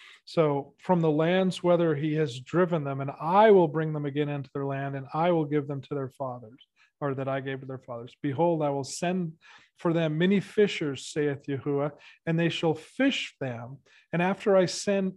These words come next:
for them many hunters, then they shall hunt for them from the mountains, from the hills, from the holes, and from the rocks." And if you remember, we've, uh, done a couple studies on this whole hunter and fisher thing.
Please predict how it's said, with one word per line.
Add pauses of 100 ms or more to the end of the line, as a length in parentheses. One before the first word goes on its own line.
(160)
for
them
many
hunters, (320)
then
they
shall
hunt
for
them (380)
from
the
mountains,
from
the
hills, (460)
from
the
holes,
and
from
the
rocks."
And
if
you
remember,
we've, (240)
uh, (200)
done
a
couple
studies
on
this (320)
whole
hunter
and
fisher
thing.